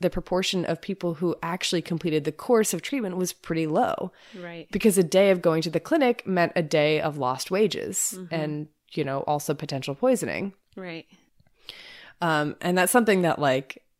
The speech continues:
Speaker 1: so it's still so very relevant today in terms of, like, reducing the barriers for treatment or for just healthcare overall is
Speaker 2: Uh,
Speaker 1: like,
Speaker 2: yeah, healthcare
Speaker 1: let's not make
Speaker 2: access.
Speaker 1: it a decision between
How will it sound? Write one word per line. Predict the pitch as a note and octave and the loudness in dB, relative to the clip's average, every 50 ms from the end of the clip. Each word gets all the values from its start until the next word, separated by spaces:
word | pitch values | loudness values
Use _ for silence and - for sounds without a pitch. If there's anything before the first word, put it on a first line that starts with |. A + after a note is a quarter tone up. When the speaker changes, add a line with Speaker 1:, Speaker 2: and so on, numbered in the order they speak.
| _ _ _ _ - - | _ _ _ _ -10 -6
Speaker 1:
so | - - - - D#3+ D#3+ D#3 - - | -2 0 4 6 6 6 4 2 0
it's | E3+ D#3+ - | -2 0 0
still | - - - F#3 E3+ E3 | -2 0 2 2 2 2
so | - - - - E3 D3+ D3+ D#3 D#3+ E3 | 2 0 0 2 2 2 2 2 0 -2
very | D#3+ D3 - D#3+ C#3 C#3 D3 C#3+ C#3 C#3 C#3+ - - | -4 -2 0 0 0 2 2 0 -2 -2 -6 -8 -10
relevant | C#3+ C#3 B2 B2 C3+ C#3+ D3 D#3+ D#3+ D3+ - - | -4 -2 -2 0 0 -2 -2 -2 -4 -4 -6 -6
today | - D3+ C3+ B2+ C#3 C#3 D3 E3+ G3 F3+ | -6 -4 -2 -2 -2 -2 -2 -4 -4 -4
in | E3+ D3 D3 | -6 -6 -8
terms | - - C3+ C#3 D3 - D3+ | -6 -6 -6 -6 -6 -6 -8
of, | C3+ - | -6 -2
like, | D3+ C3 C3+ C#3 - _ - _ _ _ _ _ _ _ _ _ _ _ - _ - | -2 0 0 -2 -6 _ -20 _ _ _ _ _ _ _ _ _ _ _ -20 _ -14
reducing | D3+ D#3 D3+ D3 C#3 - - - D3+ D#3 D#3+ - - F3 D#3 | -6 -4 -2 -4 -4 -4 -6 -2 -2 -2 0 0 -2 -2 0
the | D3+ D#3 | 0 -4
barriers | C#3+ - C3 B2 B2+ C3 C#3 C#3 D3 D3 D3+ D3+ - | -4 -2 -4 -2 -2 -2 -2 -2 -2 -2 -2 -4 -8
for | - - D3 C3+ C3 C3+ B2+ C3 C#3 D3+ - _ | -6 -4 -4 -4 -2 -4 -4 -6 -6 -10 -12 _
treatment | - - G3 - - F#3 F3+ F3 D#3+ - | -2 -2 -2 0 0 0 0 0 0 -2
or | - D3+ C3+ C3+ - | -4 -2 -2 -2 -2
for | - - - B2+ B2 C3 C3 B2 B2+ C3+ - - - - - - - - - _ _ _ _ _ _ _ _ _ - | -6 -10 -8 -6 -4 -4 -2 -2 -2 -4 -4 -10 -20 -20 -20 -20 -20 -20 -20 _ _ _ _ _ _ _ _ _ -6
just | D3+ - D3 - - | -4 -4 -2 -2 -4
healthcare | - D3 C#3 - - - D#3 C3+ - | -4 -4 -4 -4 -4 -2 -2 0 0
overall | C#3 C#3 C#3+ - C3 A#2+ B2 C3+ D3 F3+ G3 | 0 -4 -2 -2 -2 -2 -2 -2 -2 -2 -2
is | - - D3 F3 | -2 -2 -2 0
Speaker 2:
Uh, | - | -2
Speaker 1:
like, | F3+ - - | -2 -2 -2
Speaker 2:
yeah, | - F#3 D#3 E3 | -4 -4 -6 -6
healthcare | - - - G#3 G3+ | -10 -6 -4 0 4
Speaker 1:
let's | A3+ - - - C#4+ | 4 4 4 4 4
not | C#4+ C#4 A#3+ - | 6 6 6 6
make | A3+ A3+ A3 G#3+ - A#3+ | 6 6 6 6 6 4
Speaker 2:
access. | G#3+ - | 2 4
Speaker 1:
it | - | 4
a | F#3 | 4
decision | - F#3+ F3+ - - G3+ G3+ F#3 F#3+ E3+ | 4 4 2 4 4 4 4 4 2 0
between | D#3 E3+ D#3+ - - F3 D#3+ D#3 D#3 D3+ D3+ D3+ | -2 -2 -6 -4 -2 -2 0 0 0 0 -2 -4